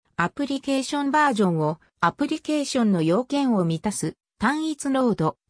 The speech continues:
分散、公開要請のアーキテクチャパターンでデプロイできます。エーダブリューエス起動ウィザードの詳細については、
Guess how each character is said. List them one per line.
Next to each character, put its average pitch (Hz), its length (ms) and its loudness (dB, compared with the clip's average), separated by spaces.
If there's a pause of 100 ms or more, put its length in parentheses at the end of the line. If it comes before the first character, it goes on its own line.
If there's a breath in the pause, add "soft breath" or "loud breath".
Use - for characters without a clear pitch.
分 190 200 2
散、 202 360 2 (240)
公 277 200 2
開 285 260 -2
要 254 180 2
請 262 240 -2
の 226 260 2
ア 294 60 4
ー 320 40 -4
キ - 140 -16
テ 320 100 -6
ク - 120 -12
チ - 100 -4
ャ 262 80 -2
パ 277 140 -4
タ 269 180 2
ー 247 60 2
ン 214 60 2
で 175 100 2
デ 208 160 0
プ 226 160 0
ロ 190 100 2
イ 165 80 0
で 139 160 -4
き - 140 -8
ま 139 160 -2
す。 - 280 -10 (440)
エ 247 220 4
ー - 20 0
ダ 294 120 0
ブ 262 120 -2
リ 269 100 0
ュ 285 80 0
ー 285 40 0
エ 294 60 0
ス - 120 -8
起 180 160 0
動 277 220 2
ウ - 20 0
ィ 285 100 -2
ザ 277 200 0
ー 247 40 0
ド 202 140 2
の 160 140 0
詳 220 260 -4
細 247 240 0
に 233 160 0
つ - 100 -4
い 226 100 -2
て 170 140 -2
は、 151 220 0